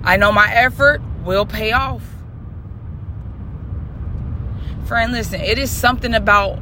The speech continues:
already knowing. Even, even if you feel like you don't know, you have to still know, <laughs> right? I know that might sound crazy, friend, but even when you feel like,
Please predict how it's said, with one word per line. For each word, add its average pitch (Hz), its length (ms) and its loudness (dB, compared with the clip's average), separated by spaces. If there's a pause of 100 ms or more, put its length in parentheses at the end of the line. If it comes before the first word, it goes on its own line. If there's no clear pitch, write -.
(120)
already 214 640 2
knowing. 190 580 -4 (1800)
Even, 269 680 2
even 262 420 0
if 233 240 -6
you 220 160 -4
feel 240 400 0
like 220 300 4
you 220 100 0
don't 202 380 0
know, 220 360 4 (960)
you 294 140 0
have 294 280 4
to 262 120 -2
still 262 320 6
know, 214 460 6 (280)
<laughs> - 280 -2
right? 226 360 4
I 262 140 4
know 285 160 2
that 262 160 2
might 240 220 0
sound 214 320 0
crazy, 202 280 -2
friend, 208 360 -2
but 175 180 2 (760)
even 302 440 -2
when 269 240 -2
you 247 140 -4
feel 262 320 0
like, 208 340 4